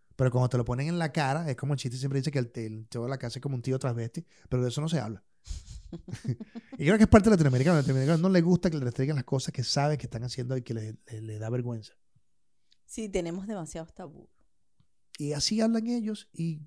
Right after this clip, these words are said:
Speaker 1: y, y, y qué vas a hacer? ¿Qué, qué puedes hacer? Decirle a tus hijos, mira, les recomiendo la película de Gracias por Fumar.
Speaker 2: Ajá,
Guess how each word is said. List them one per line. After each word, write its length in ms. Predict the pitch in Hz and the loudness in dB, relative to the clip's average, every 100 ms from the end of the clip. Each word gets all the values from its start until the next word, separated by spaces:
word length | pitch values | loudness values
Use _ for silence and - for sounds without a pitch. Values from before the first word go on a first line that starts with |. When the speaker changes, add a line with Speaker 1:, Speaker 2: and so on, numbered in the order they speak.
| - | -12
Speaker 1:
y, 560 | 147 147 147 151 147 143 | -6 -4 -2 -2 -2 -4
y, 100 | 135 _ - - _ | -8 _ -20 -20 _
y 100 | - | -10
qué 160 | - 208 | 0 4
vas 160 | 233 | 4
a 60 | - | 0
hacer? 340 | - 247 135 _ _ _ _ _ _ - | -2 -2 -2 _ _ _ _ _ _ 4
¿Qué, 200 | 151 165 | 4 4
qué 140 | - 165 | 6 8
puedes 220 | 196 208 | 8 6
hacer? 340 | 196 262 165 - _ _ _ | 8 6 6 0 _ _ _
Decirle 440 | 135 120 131 117 | -4 0 0 0
a 40 | 113 | -4
tus 220 | 180 175 | -4 0
hijos, 180 | 185 196 | 2 2
mira, 320 | 143 139 131 _ _ _ _ _ | 0 -2 -6 _ _ _ _ _
les 140 | 139 131 | -2 0
recomiendo 280 | 127 135 | 2 2
la 80 | 170 | 2
película 300 | 156 131 170 | 2 2 2
de 80 | 147 | 2
Gracias 300 | 127 127 165 | 0 -2 -2
por 100 | - | -6
Fumar. 380 | - 123 131 - _ _ _ _ _ _ _ - | -8 -10 -10 -16 _ _ _ _ _ _ _ -20
Speaker 2:
Ajá, 160 | 185 | -18